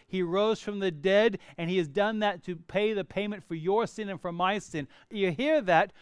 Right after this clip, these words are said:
Do you believe it? Do you believe that Jesus Christ is who he says he is? Is he the Son of God? Did he die on the cross for your sin? And if so, you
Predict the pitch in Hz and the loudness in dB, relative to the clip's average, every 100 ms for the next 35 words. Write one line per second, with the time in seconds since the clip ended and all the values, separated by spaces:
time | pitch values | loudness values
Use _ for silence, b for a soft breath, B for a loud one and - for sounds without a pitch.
0 | b 190 240 226 240 180 208 202 247 247 | b -2 0 2 0 0 2 2 2 0
1 | 170 139 160 220 226 240 247 240 190 196 | -2 -6 -6 -4 -2 -2 -2 -4 -6 -6
2 | 220 220 233 226 202 196 165 254 226 247 | -8 -6 -2 -2 -4 -10 -8 -6 -4 -6
3 | - 247 254 240 220 151 120 - - b | -2 0 2 0 0 -2 -4 -14 -20 b
4 | b 220 285 214 226 269 240 - 240 240 | b -2 -2 0 0 0 0 -2 0 0
5 | 208 175 233 196 147 b b 220 262 233 | 0 2 6 6 4 b b -4 -2 -2
6 | 165 247 190 226 247 240 - 233 - - | -4 -4 0 2 2 0 -2 0 -2 -4
7 | 202 214 233 214 - 247 247 170 B B | -4 2 2 0 -6 -2 -2 -2 B B
8 | 185 196 - 285 240 - 294 277 240 - | -2 -2 -4 -4 -4 0 4 6 6 2
9 | B - 226 233 | B -6 -2 -2